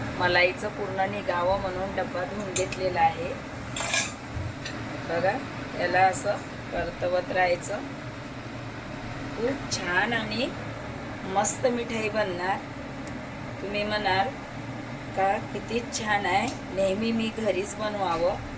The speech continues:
बाहेरची विकत आणायची गरजच नाही पडणार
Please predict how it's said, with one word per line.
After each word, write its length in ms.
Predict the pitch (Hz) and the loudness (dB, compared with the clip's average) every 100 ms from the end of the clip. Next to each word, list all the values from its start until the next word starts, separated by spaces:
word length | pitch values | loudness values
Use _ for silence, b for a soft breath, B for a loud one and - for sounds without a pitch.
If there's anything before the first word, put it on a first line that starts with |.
| - - - - | -8 -8 -8 -6
बाहेरची 440 | 170 180 180 202 | 6 6 6 -2
विकत 420 | 208 208 - 214 208 | -4 -6 -4 -2 2
आणायची 400 | 196 190 - 185 | 2 0 -2 4
गरजच 520 | 185 180 190 208 - | 6 6 2 0 0
नाही 140 | 220 | 0
पडणार 460 | 220 190 170 160 | 0 0 0 0